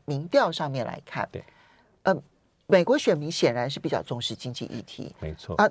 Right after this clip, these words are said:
Speaker 1: 刚刚提的是C N的，的
Speaker 2: 对，
Speaker 1: 这个，这个
Speaker 2: 对。
Speaker 1: 民调，其实其他的民调也都是如此，
Speaker 2: 对，
Speaker 1: 对不对？哈。
Speaker 2: 对。
Speaker 1: 这个，这一点其实对于民主党就是硬伤。
Speaker 2: 硬伤，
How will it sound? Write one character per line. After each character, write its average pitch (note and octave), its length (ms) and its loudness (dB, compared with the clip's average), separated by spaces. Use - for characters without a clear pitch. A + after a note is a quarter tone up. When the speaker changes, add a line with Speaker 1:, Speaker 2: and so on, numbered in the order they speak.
Speaker 1:
刚 C#4+ 120 8
刚 D4+ 80 2
提 - 160 -4
的 F3+ 120 2
是 F3+ 100 -4
C F3 220 2
N E3+ 120 0
的， C#3 120 0
的 D3 80 2
Speaker 2:
对， G2 140 6
Speaker 1:
这 D#3 140 4
个， A#2+ 160 2
这 - 120 -6
个 F#2 80 4
Speaker 2:
对。 - 40 0
Speaker 1:
民 G#2 160 -8
调， A#2 180 0
其 A#3 140 0
实 - 160 -4
其 - 160 -2
他 C4+ 140 -2
的 C4 60 -6
民 D#3+ 140 -6
调 F3+ 160 2
也 G#2+ 120 -4
都 F#3 140 0
是 A3 160 -2
如 A2+ 200 -2
此， - 260 -10
Speaker 2:
对， F2 140 -2
Speaker 1:
对 - 120 -4
不 A2+ 60 -14
对？ A#2 160 -4
哈。 - 220 -4
Speaker 2:
对。 F#2+ 80 -6
Speaker 1:
这 D4+ 120 0
个， D#4+ 80 2
这 E4 220 2
一 C#4+ 40 2
点 F3+ 220 4
其 G3 160 -4
实 G3 160 -2
对 A3 200 2
于 F3+ 40 -2
民 E3 160 -4
主 F3+ 140 -4
党 B2+ 200 -2
就 C#3 120 -6
是 - 120 -4
硬 F#3+ 240 0
伤。 - 420 -4
Speaker 2:
硬 F#2 220 -4
伤， D#2+ 240 -10